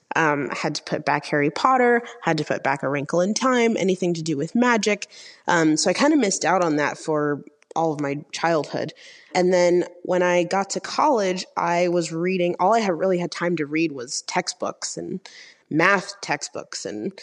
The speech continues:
um, all of the economic stuff that I was studying. And so by the time I graduated college, I actually hated reading. And I told myself,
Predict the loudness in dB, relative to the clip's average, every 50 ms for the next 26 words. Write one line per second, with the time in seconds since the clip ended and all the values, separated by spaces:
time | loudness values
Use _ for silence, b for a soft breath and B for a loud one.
0 | B B B B B B -6 -4 -2 -2 -2 -4 -4 -2 0 2 2 2 0 0
1 | 0 -2 -2 0 2 2 2 2 2 0 -2 -4 -4 -4 -4 -4 -4 -4 -4 -2
2 | -2 -2 -4 -4 -4 -4 -4 -2 -4 -4 -4 -4 -4 -4 -4 -6 -6 -6 -6 -2
3 | 0 2 2 2 4 4 2 2 2 0 2 2 2 4 4 2 2 2 0 0
4 | 0 0 0 0 0 0 0 0 0 -2 -4 -4 -2 -2 0 0 -2 -2 -4 -6
5 | -8 -6 -4 -2 0 0 0 -2 -4 -6 -8 -6 -4 -4 -2 -2 -2 -4 -4 -6
6 | -10 -20 _ -20 -18 -10 -6 -4 -2 -2 0 0 0 -2 -2 -6 -6 -4 -2 -2
7 | -2 -2 -2 -4 -4 -4 -4 -6 b b b b b b 0 2 4 4 4 2
8 | 2 -2 -4 -4 -2 -4 -6 -4 -2 -2 -2 -2 -2